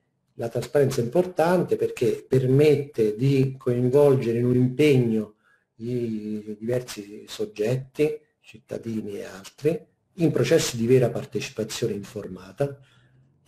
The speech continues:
eh, ma rimane, mm, per O G P fondamentale come terza componente a questo punto essere, eh, un,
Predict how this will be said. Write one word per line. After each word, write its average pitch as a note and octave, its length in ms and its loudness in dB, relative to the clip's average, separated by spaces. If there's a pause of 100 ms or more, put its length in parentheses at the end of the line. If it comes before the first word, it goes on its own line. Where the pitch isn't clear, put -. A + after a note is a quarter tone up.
eh, A2+ 460 -8 (500)
ma C#3 480 -2
rimane, E3+ 720 2 (360)
mm, A#2+ 580 -4 (420)
per B2+ 420 2
O C3+ 120 0
G - 180 -4
P D3 360 -4
fondamentale C3 1040 0 (500)
come B2+ 220 -2
terza C#3 400 -2
componente C3+ 840 2
a A#2 60 -6
questo C3+ 360 -2
punto C3 720 -2 (640)
essere, D3+ 840 4
eh, B2+ 380 0
un, A#2 1120 -4